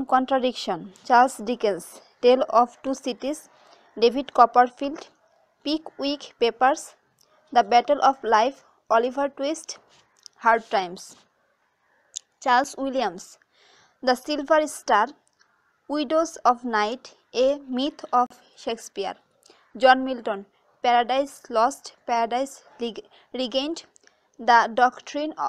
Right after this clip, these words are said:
and ডিসিপ্লিন অফ ডিভোর্স। জন কিটস, ইসাবেলা।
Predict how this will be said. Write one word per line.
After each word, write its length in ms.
and 480
ডিসিপ্লিন 500
অফ 120
ডিভোর্স। 560
জন 240
কিটস, 460
ইসাবেলা। 560